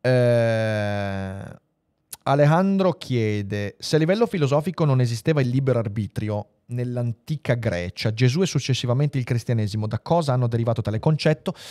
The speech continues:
Beh, è molto difficile rispondere a questa domanda. Ehm, anche lì tante interpretazioni. Eh, diciamo che soprattutto il neoplatonismo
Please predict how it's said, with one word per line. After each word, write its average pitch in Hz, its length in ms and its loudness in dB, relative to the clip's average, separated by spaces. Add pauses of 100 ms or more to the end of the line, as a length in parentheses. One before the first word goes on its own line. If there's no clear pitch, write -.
(300)
Beh, 101 100 0
è 104 40 0
molto 120 300 2
difficile 120 480 -2
rispondere 113 400 0
a - 20 -2
questa 110 200 -2
domanda. 101 680 -4
Ehm, 98 960 -2 (2000)
anche 143 320 2
lì 117 120 0
tante 117 240 0
interpretazioni. 113 920 -4 (240)
Eh, - 240 -6 (460)
diciamo 156 360 0
che 127 400 -2 (2000)
soprattutto - 680 0
il 139 120 4
neoplatonismo 127 1040 2